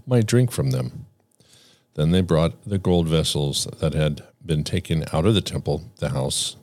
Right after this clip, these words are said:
of God, which was in Jerusalem, and the kings and his nobles, his wives, and his concubines drank from them.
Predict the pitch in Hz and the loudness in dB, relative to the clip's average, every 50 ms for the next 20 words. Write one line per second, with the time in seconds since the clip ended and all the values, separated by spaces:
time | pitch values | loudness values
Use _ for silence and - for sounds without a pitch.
0 | - - 76 69 - 73 67 65 73 87 92 92 92 87 - - 95 87 - 117 | -12 -12 -10 -8 -4 -2 -2 0 0 0 0 2 0 0 0 0 -2 0 2 4
1 | 117 107 87 78 76 73 71 - - - 78 98 117 110 - _ _ _ _ _ | 4 4 4 2 0 0 0 -2 -2 -2 0 -2 -2 -4 -6 _ _ _ _ _
2 | _ - - - - - - - - - _ - - 82 87 92 90 - - 90 | _ -20 -20 -20 -20 -20 -20 -20 -20 -20 _ -6 -2 2 2 2 2 2 0 2
3 | 92 90 87 101 104 110 104 - 85 82 73 71 73 76 - - 95 80 - 73 | 2 2 2 2 2 2 2 2 2 0 2 2 0 -2 0 -2 -2 -2 0 0
4 | 69 67 71 76 76 - 90 95 92 92 - - 80 80 87 - - - 69 76 | 0 0 0 0 -2 -2 -2 -2 -2 -2 -2 -2 -2 -2 -2 -4 -6 -6 -4 -2
5 | 76 - - - 107 123 123 - - - - - 92 90 - - - | -2 -2 0 2 2 2 2 0 -4 -8 -8 -8 -8 -8 -10 -14 -18